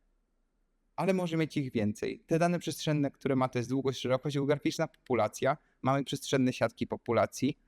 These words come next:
Tak samo mediana przychodów to też jest dana przestrzenna, bo często odnosi się do konkretnego regionu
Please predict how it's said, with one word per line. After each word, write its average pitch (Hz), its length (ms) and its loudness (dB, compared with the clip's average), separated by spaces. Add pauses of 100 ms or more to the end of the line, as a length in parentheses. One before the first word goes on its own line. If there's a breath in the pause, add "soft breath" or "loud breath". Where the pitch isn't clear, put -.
(440)
Tak - 180 -6
samo 123 380 2 (720)
mediana 127 600 0 (120)
przychodów 123 640 0 (140)
to 139 120 -2
też - 260 0
jest - 320 -2 (240)
dana 123 260 2
przestrzenna, 127 580 0
bo 147 100 -2
często 139 260 -2
odnosi 131 340 0
się 127 140 -2
do 120 120 0
konkretnego 120 540 -2
regionu 110 540 2